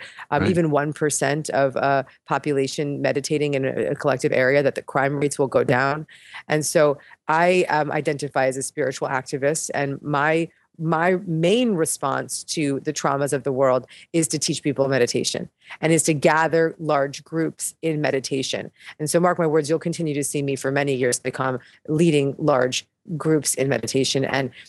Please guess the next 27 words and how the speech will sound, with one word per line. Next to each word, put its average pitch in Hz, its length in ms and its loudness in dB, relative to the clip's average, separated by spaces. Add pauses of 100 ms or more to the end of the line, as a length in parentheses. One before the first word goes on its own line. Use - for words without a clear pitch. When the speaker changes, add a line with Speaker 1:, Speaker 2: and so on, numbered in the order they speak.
(120)
Speaker 1:
you 170 80 2
know, 156 100 6
recently 160 460 4
last 143 300 2
weekend, 156 340 2
I 135 60 2
was, 131 240 2
um, 131 200 0 (200)
leading 156 320 0
a 151 60 2
group 147 300 0
in, 139 260 2
in, 143 320 0
in 143 440 2
a 131 240 2 (580)
Prospect 160 420 0
Park, 143 280 -2
seven 170 320 0
thousand 151 440 0
people 139 500 0 (260)
in 151 100 2
a, 139 300 2
in 165 100 0
a 147 120 2
Ramadasa 147 840 0
healing 220 440 0
meditation. 131 640 -4